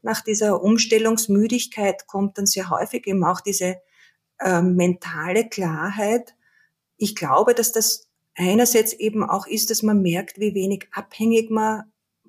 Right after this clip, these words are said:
wirklich von Nahrungszufuhr ist. Es macht einen auch, diese Verdauung nicht müde, weil die Verdauung findet kaum statt. Das Blut verschiebt sich ja und wenn ich da nicht viel hab, dann habe ich einfach mehr zur Verfügung.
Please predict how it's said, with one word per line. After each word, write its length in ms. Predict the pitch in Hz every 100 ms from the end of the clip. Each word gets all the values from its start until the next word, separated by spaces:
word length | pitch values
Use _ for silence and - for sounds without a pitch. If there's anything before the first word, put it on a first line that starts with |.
| _
wirklich 300 | 220 220 226
von 220 | 220 208
Nahrungszufuhr 920 | 170 160 220 226 - 233 226 - 226
ist. 280 | 226 254 -
Es 180 | 214 -
macht 320 | 180 - -
einen 260 | 214 208 208
auch, 240 | 196 196 - _ _ 214
diese 200 | 202 202
Verdauung 720 | 190 - 156 196 226 220 -
nicht 320 | 214 208 -
müde, 440 | 202 208 233 226 196
weil 140 | 196
die 100 | 208
Verdauung 400 | 202 196 165 196
findet 400 | 202 214 208 202
kaum 280 | - 180 180
statt. 520 | - 147 247 - _ _ _ _ _
Das 140 | - -
Blut 280 | 202 214 214
verschiebt 480 | - 208 214 214 -
sich 180 | 226 220
ja 200 | 220 214
und 140 | 214
wenn 120 | 196
ich 140 | 196 -
da 160 | 175
nicht 200 | 190 -
viel 220 | - 208
hab, 240 | 175 170 -
dann 180 | 202 185
habe 160 | 170
ich 100 | 196
einfach 320 | 196 185 190
mehr 280 | 185 175 175
zur 160 | - 208
Verfügung. 640 | 208 196 190 196 233 277